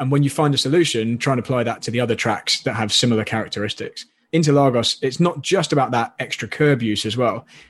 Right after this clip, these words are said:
There's a few corners like that first very tight right-hander in the middle of the, uh, in the middle of the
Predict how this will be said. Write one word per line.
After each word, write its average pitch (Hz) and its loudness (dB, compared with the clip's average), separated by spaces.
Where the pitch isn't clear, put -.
There's 127 2
a 127 -4
few 190 -2
corners 123 0
like 147 0
that - -4
first 123 2
very 123 2
tight 123 0
right-hander 117 -2
in 117 -2
the 110 0
middle 113 0
of 104 -6
the, 104 -2
uh, 98 -6
in 117 -2
the 110 0
middle 110 0
of 101 -6
the 98 -12